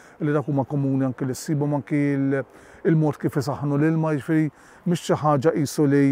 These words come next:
eh, ssib hawnhekk biss, imma mbagħad kull kumpless bħal mu-, dan inkluż ikollu qisu dak il-, kif naqbad ngħid, il-karatteristiċi partikolari tiegħu.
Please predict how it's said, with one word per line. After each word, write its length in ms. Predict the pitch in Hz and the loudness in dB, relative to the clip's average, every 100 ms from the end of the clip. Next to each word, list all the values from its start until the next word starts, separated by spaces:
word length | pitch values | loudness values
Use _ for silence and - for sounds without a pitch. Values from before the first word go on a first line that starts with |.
| 139 | 2
eh, 1040 | 131 - - - - 143 143 135 135 143 - | -2 -8 -20 -12 -2 2 4 2 0 -2 -4
ssib 380 | - - 165 139 | -6 0 2 4
hawnhekk 300 | 143 143 135 | 4 2 2
biss, 180 | 151 214 | 0 0
imma 140 | 196 | 2
mbagħad 180 | 202 240 | 2 2
kull 180 | 208 175 | 2 2
kumpless 520 | 185 180 254 226 - - | 2 0 2 0 -2 -6
bħal 180 | 165 160 | -4 -2
mu-, 120 | 170 185 | -2 0
dan 200 | 147 147 | 2 2
inkluż 440 | 147 233 233 147 - _ - - - | 0 2 2 2 -6 _ -20 -16 -8
ikollu 320 | 226 220 196 220 | 0 4 4 4
qisu 180 | 180 202 | 2 2
dak 200 | 185 - | 2 2
il-, 260 | 190 190 190 - _ - _ - | 2 4 0 -2 _ -20 _ -6
kif 160 | 208 185 | -4 -2
naqbad 280 | 190 156 | 0 0
ngħid, 160 | 151 160 | 0 -2
il-karatteristiċi 800 | 165 190 180 - 196 - 196 185 | 0 -2 -2 2 0 0 -6 -4
partikolari 720 | 190 175 - 180 185 170 165 160 | -4 -4 -4 -2 0 2 0 0
tiegħu. 340 | 190 170 127 | 2 2 0